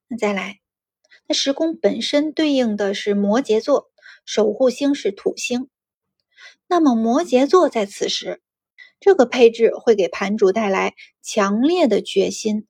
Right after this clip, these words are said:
和对世俗成功的渴望。他们会非常努力地去追求显赫的人生和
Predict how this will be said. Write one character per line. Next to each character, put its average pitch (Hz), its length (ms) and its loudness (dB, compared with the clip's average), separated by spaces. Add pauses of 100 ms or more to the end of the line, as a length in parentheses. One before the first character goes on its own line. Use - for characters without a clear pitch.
(140)
和 233 280 4
对 311 240 2
世 - 360 -4
俗 214 280 0
成 214 320 -6
功 254 180 0
的 214 80 -4
渴 - 300 -12
望。 208 180 -4 (840)
他 330 120 0
们 320 120 2
会 285 200 4
非 359 180 6
常 285 240 0
努 208 240 -2
力 302 240 0
地 196 180 0 (200)
去 - 160 -4
追 233 200 2
求 208 200 -2
显 202 320 -4
赫 - 200 2
的 202 140 4
人 190 160 -6
生 202 280 -2
和 190 300 -6